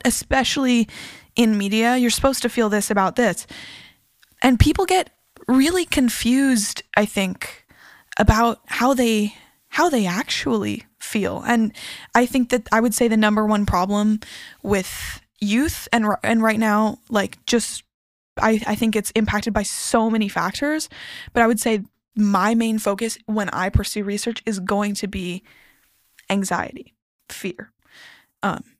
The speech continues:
and that's why I say, like, m-, my dad raised me in a way with as little neuroticism as possible, with this acceptance and this openness towards things.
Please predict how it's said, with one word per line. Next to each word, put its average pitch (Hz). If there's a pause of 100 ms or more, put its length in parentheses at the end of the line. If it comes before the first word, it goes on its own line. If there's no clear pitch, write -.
and 214
that's 220
why 214
I 202
say, 196
like, 196
m-, 208
my 214
dad 202
raised 202
me 220
in 208
a 202
way 190 (200)
with 214
as 208
little 226
neuroticism 208
as 175
possible, - (100)
with 220
this 233
acceptance 220
and 202
this 175
openness 190 (480)
towards -
things. -